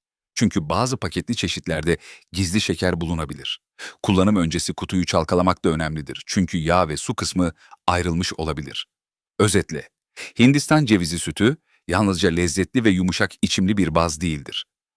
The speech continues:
Aynı zamanda zerdeçalın işini yapabilmesi için gereken besinsel köprüdür. Zerdeçalı ağrıyı azaltmak, zihni berraklaştırmak ve bağışıklığı güçlendirmek için kullanıyorsanız, onu Hindistan cevizi sütüyle eşleştirmek hem keyifli hem de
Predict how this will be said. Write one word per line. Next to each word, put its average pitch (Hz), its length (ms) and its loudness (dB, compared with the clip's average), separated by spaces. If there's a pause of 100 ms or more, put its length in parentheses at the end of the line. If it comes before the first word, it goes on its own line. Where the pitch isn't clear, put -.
(160)
Aynı 90 220 2
zamanda 87 460 2 (240)
zerdeçalın 95 640 0
işini 92 280 2
yapabilmesi 87 580 0
için 85 200 0
gereken 80 400 -4
besinsel 78 420 -2
köprüdür. - 520 -14 (520)
Zerdeçalı 87 640 0
ağrıyı 82 340 0
azaltmak, 82 640 -2 (320)
zihni 101 380 2
berraklaştırmak 87 880 0 (200)
ve 90 200 4
bağışıklığı 107 600 4
güçlendirmek 104 600 0
için 98 200 0
kullanıyorsanız, 85 840 0 (440)
onu 104 200 4
Hindistan 85 480 0
cevizi 82 340 -2
sütüyle 87 420 -2
eşleştirmek 85 640 -2 (360)
hem 104 180 2
keyifli 92 560 2 (180)
hem 92 220 0
de 98 100 2